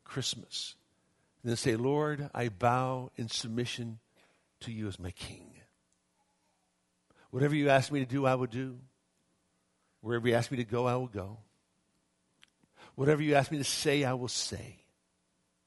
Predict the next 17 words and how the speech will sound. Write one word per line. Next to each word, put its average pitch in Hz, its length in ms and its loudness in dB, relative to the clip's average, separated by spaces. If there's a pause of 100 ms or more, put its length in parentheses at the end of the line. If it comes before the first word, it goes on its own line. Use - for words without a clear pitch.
(560)
Because - 260 0
I 151 460 2
recognize 120 640 -2
the 131 120 -2
manger 123 260 -2
is 117 80 -12
a 117 60 -10
place 123 300 -6
of 117 100 -14
glory, 131 460 -10 (720)
and 117 80 -2
I 117 40 0
want 117 220 -2
to 98 60 -18
give 110 160 -6
you 107 80 -8
glory. 107 460 -10